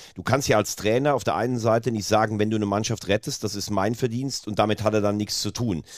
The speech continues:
Ich habe die Pressekonferenz damals gesehen, als er angetreten ist, da hat er gesagt, dieser Kader ist auf jeden Fall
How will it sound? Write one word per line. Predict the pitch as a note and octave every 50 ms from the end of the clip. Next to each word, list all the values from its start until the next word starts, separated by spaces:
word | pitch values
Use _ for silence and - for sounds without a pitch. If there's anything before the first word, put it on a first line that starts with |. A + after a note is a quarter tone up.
| - - _
Ich | D#2 -
habe | A#2 G#2+ -
die | - G#2
Pressekonferenz | - A2+ A#2 - - - D3+ C#3+ - D3 C3+ C3 C#3 -
damals | - A#2+ A#2 A#2 A2 -
gesehen, | - G#2 F2+ G2+ A2+ G#2+
als | - E2 G2 F#2+
er | F#2 -
angetreten | F#2 A2+ B2+ C3 C#3 - B2 D3+ F3+ F3+ - E3
ist, | E3 E3+ D#3+ - -
da | G#2
hat | F#2+ G2 - -
er | A#2+ C3+
gesagt, | C3+ B2 A#2 A#2+ - -
dieser | A2+ G2+ A2 G2+
Kader | - - A2 A2+ B2+ B2 A#2
ist | F#2+ A2 -
auf | - G#2 - -
jeden | E2+ F2+ A2 C#3+ F#3 G3 F#3+ E3
Fall | - - C#3 A#2 F#2 F2+ G2+